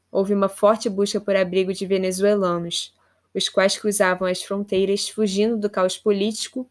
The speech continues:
e econômico em seu país. Mas como o Brasil deveria reagir a esses pedidos? Foram mais de duzentos mil. Será que tem emprego para todo mundo?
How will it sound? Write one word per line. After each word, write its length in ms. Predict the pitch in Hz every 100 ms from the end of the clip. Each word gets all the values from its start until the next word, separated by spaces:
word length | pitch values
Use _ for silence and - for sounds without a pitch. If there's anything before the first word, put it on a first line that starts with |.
| -
e 140 | 214
econômico 680 | 202 - 240 202 190 190 190
em 40 | 202
seu 200 | - 185
país. 600 | 208 175 160 - - _ _ _ _ _ _ -
Mas 300 | 220 208 -
como 240 | 240 277
o 80 | 302
Brasil 360 | 269 240 220 233
deveria 460 | 220 214 208 208
reagir 460 | 214 214 202 202 208
a 60 |
esses 340 | 196 196 214 -
pedidos? 680 | 190 175 196 180 175 - - _ _ _ _ _
Foram 220 | 214 214
mais 240 | 208 208 208
de 80 |
duzentos 600 | 202 214 202 220 233 226
mil. 380 | 208 196 202 208 _ _ _ _ _ -
Será 360 | - 220 214
que 120 | -
tem 220 | 285 233 233
emprego 340 | 214 214 214
para 240 | 214 196
todo 240 | 190 185 175
mundo? 360 | 170 226 185